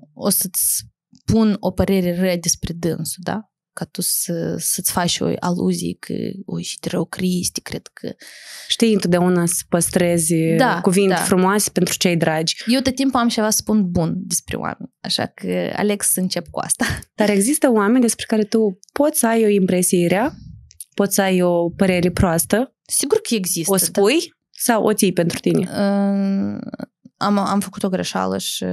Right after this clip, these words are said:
Speaker 1: cred că mai mult, mm, o țin pentru mine. O țin pentru mine și fiecare are dreptul să facă și vrea, cum vrea, cu cine vrea și eu, din păcate, am ajuns la asta prea târziu.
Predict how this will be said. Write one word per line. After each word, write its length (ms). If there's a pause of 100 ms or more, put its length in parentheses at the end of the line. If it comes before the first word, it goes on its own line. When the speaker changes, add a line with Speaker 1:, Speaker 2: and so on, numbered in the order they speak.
Speaker 1:
cred 220
că 120
mai 140
mult, 300
mm, 480 (280)
o 120
țin 180
pentru 300
mine. 320 (120)
O 100
țin 240
pentru 340
mine 280
și 300 (880)
fiecare 460
are 160
dreptul 760
să 200
facă 360 (200)
și 500
vrea, 440 (260)
cum 260
vrea, 360 (180)
cu 100
cine 260
vrea 400
și 360 (380)
eu, 280
din 160
păcate, 320
am 80
ajuns 260
la 80
asta 180
prea 200
târziu. 500